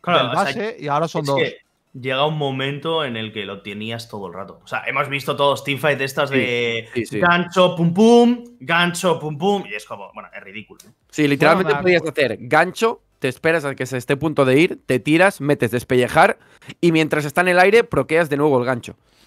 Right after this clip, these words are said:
Speaker 2: Acordaos del día que vimos a Guasones con Mystics, que dio cuatro ganchos seguidos desde el rojo hasta
Speaker 1: Que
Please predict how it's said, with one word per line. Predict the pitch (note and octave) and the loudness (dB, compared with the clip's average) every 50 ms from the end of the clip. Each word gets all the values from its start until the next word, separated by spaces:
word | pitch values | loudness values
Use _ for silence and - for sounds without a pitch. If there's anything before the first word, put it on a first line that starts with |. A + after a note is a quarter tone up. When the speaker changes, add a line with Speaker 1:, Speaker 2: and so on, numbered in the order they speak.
| _ _ | _ _
Speaker 2:
Acordaos | - E3 D#3+ - E3+ D#3+ D3 D3 D#3 D#3+ E3+ G3+ G#3 F3+ | -8 -8 -4 -4 -4 -4 -2 -2 0 0 0 0 -2 -4
del | G#3+ A3 A3 A3 G#3 | -4 -6 -6 -6 -8
día | G#3+ A3+ A3 G#3+ G3+ G3+ G3+ G3+ G3+ G3 - | -8 -6 -4 -2 0 0 0 0 0 -2 -4
que | - G3+ G3+ G3+ | -8 -10 -10 -10
vimos | F#3 G3 G3 G3 G3 F3+ - | -10 -12 -12 -12 -14 -12 -10
a | G3 F#3 | -8 -8
Guasones | F3+ F3 F#3 F3 E3+ - G3 G3 F#3+ F3+ E3+ | -6 -6 -8 -8 -10 -12 -12 -12 -12 -14 -14
con | _ - E3+ D#3+ E3 | _ -10 -10 -8 -8
Mystics, | F3+ F#3+ F#3 - A#3 A#3 - - - | -10 -12 -10 -8 -10 -10 -10 -10 -10
que | - E3 | -8 -6
dio | D3 D#3 F3+ E3+ | -4 -2 -4 -2
cuatro | - F#3+ F#3+ F#3 E3+ F3 F3+ | 0 2 2 2 2 2 0
ganchos | E3+ F3 F#3 F3 - B3 A3+ - | 0 0 -2 -4 -6 -8 -8 -6
seguidos | - E3 D3 E3 F3 F#3 G#3 G#3+ G3+ | -6 -6 -4 -4 -4 -2 -2 -4 -4
desde | E3+ F3 D#3+ D3+ D3 | -4 -6 -4 -4 -6
el | C#3 C3+ | -6 -4
rojo | D3 D#3+ E3+ F3+ F3 - G3+ G3+ | -4 -2 -2 -2 -4 -2 0 0
hasta | G#3 G3+ F#3+ - - F3+ D#3 D3 C#3 C3+ C3+ C3 B2+ A#2+ A#2 A#2 A#2+ C3 | 0 0 -2 -6 -6 -6 -4 -4 -4 -4 -4 -6 -8 -10 -12 -14 -18 -18
Speaker 1:
Que | - | -20